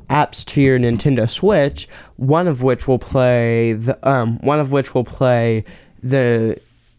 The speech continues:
the Nintendo Entertainment System games, and the other one will play the Super Enter-,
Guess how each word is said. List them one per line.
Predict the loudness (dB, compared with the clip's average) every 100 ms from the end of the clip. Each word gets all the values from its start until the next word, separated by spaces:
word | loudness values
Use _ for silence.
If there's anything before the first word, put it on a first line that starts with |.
| _ _ -6
the | 0 2 2 0 -4 _ _ _
Nintendo | 0 2 2 2 2 2
Entertainment | 0 -4 -4 0 2 0 -2
System | -8 -4 -4 -2 0
games, | 0 0 0 -2 -4
and | -4
the | 0
other | 0 2
one | 0
will | 0
play | 0 0
the | 0
Super | 0 -2 0 0
Enter-, | -2 -4